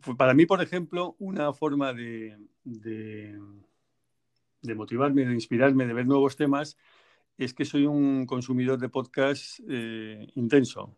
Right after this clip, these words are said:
Como tengo el trabajo a más de media hora de coche, pues todos los días oigo a la ida y a la vuelta, eh, algún que otro podcast.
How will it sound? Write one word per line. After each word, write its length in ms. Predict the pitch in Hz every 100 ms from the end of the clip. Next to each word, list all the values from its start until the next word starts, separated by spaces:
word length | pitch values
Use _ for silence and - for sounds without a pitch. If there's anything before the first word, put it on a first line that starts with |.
| _
Como 420 | - 113 107 107 107
tengo 360 | 131 139 151
el 80 | 151
trabajo 500 | 151 143 151 127 117
a 280 | 113 110 107
más 200 | 113 131
de 80 | 139
media 240 | 135 135
hora 140 | 135 131
de 80 |
coche, 380 | 131 143 - 135 - _ _ _ - _ _ _ _ _
pues 560 | 120 104 - - - _
todos 220 | 139 127 127
los 120 | 120
días 380 | 131 139 135 -
oigo 420 | 135 123 120 113
a 140 | 107
la 140 | 107 113
ida 200 | 131 127
y 40 |
a 40 | 127
la 60 |
vuelta, 500 | 127 127 127 135 143 _
eh, 480 | 175 110 107 107 110 107 117
algún 420 | 113 113 117 117
que 100 | 117
otro 180 | - 107
podcast. 520 | 165 - 98 -